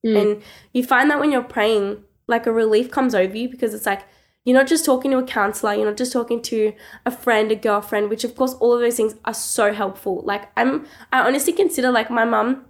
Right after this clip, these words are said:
Speaker 2: 'cause mum and I are both studying counselling, or she did, she's like, "Every single human should just see a counsellor, just to have someone to talk to." Not because
Speaker 1: Yeah.
Speaker 2: you have mental illness issues, maybe you do, maybe you
Speaker 1: Yeah.
Speaker 2: don't, but
Speaker 1: Yeah.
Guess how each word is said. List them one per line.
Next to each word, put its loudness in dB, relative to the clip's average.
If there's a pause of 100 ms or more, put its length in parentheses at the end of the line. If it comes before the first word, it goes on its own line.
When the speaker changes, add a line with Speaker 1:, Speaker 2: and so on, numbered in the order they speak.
(280)
Speaker 2:
'cause -2
mum 2
and 2
I 2
are -2
both -2
studying -2
counselling, -6
or -10
she -10
did, -4 (340)
she's -4
like, -4
"Every 2
single 2
human -2
should -10
just -4
see 2
a -2
counsellor, -6
just -2
to -2
have 0
someone -2
to -8
talk -6
to." -10 (300)
Not -2
because 0
Speaker 1:
Yeah. 2
Speaker 2:
you -4
have -12 (240)
mental -2
illness -2
issues, -6
maybe -2
you -8
do, -4
maybe -4
you -6
Speaker 1:
Yeah. -6
Speaker 2:
don't, -4
but -6
Speaker 1:
Yeah. 0